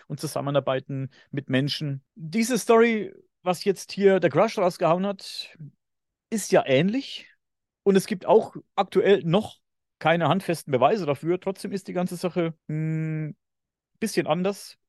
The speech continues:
vielleicht ein bisschen ernster zu nehmen, auch aufgrund der Tatsache, was für Leute, die ein bisschen, ähm,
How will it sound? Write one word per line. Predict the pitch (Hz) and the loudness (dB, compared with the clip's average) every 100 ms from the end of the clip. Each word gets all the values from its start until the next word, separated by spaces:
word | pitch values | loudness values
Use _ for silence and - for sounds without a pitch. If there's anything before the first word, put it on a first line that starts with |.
| _ _ _ _ | _ _ _ _
vielleicht | - 175 | -2 -2
ein | 170 | -2
bisschen | 175 156 | -6 -4
ernster | 151 185 - | -2 -2 -4
zu | 170 160 | -6 -4
nehmen, | 170 170 | -4 -4
auch | 160 | -4
aufgrund | 156 - 160 | -6 -6 -6
der | 151 | -4
Tatsache, | - 147 - 156 151 139 _ _ _ - | -2 -2 -4 -6 -6 -6 _ _ _ -10
was | 143 | -8
für | - | -4
Leute, | 135 151 151 | -4 -2 -4
die | 139 139 | -6 -6
ein | 135 | -6
bisschen, | 131 - 143 139 135 | -8 -10 -6 -6 -6
ähm, | 123 123 123 123 123 | -6 -6 -6 -6 -10